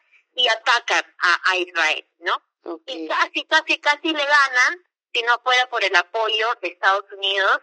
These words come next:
Speaker 1: que hace, que es decisivo para poder, para que ellos venzan a estos, a estos países árabes, ¿no? Em,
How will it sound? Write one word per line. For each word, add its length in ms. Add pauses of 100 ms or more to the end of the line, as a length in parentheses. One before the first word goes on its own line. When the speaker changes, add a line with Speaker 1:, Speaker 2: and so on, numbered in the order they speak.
(120)
Speaker 1:
que 140
hace, 400
que 80
es 80
decisivo 680
para 320
poder, 320
para 220
que 120
ellos 280
venzan 500
a 200
estos, 320 (200)
a 80
estos 280
países 420
árabes, 360 (120)
¿no? 200 (1600)
Em, 1200